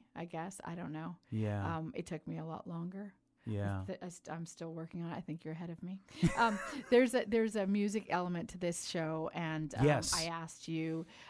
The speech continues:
Speaker 1: uh, very kindly to do the work of finding about eight songs that had meaning to you, and I know that that,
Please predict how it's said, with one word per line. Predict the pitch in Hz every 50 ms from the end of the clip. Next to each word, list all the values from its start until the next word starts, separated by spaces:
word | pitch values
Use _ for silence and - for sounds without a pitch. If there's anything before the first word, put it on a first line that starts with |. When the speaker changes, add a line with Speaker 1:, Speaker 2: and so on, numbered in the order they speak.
| - _
Speaker 1:
uh, | - 160 156 156 151 - - - -
very | - 170 160 160
kindly | 165 - - 196 175 175 175 165 165 165 156
to | - - 170 156 156 - - - - - _ -
do | 202 196 185 185
the | 170 175 165
work | 170 175 170 170 165 - - - -
of | 170 160 160 160 - - -
finding | - - - 175 165 170 170 160 165 165 165 165 160 - -
about | - 170 180 175 165 165 -
eight | 262 262 233 262
songs | - - 220 196 190 170 165 160 165 160 -
that | - 151 156
had | 165 156 160
meaning | 165 165 165 170 170 170
to | 160 - 156
you, | 156 160 160
and | 156
I | 156 165
know | 170 170 170
that | 165 165 -
that, | - 156 151 - -